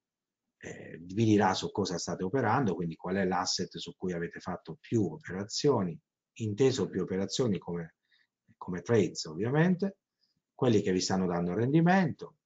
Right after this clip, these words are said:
in termini di ratio e anche la,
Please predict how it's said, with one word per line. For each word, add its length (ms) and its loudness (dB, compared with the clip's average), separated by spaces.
in 140 -6
termini 320 -4
di 180 -6
ratio 520 0
e 120 0
anche 400 2
la, 360 0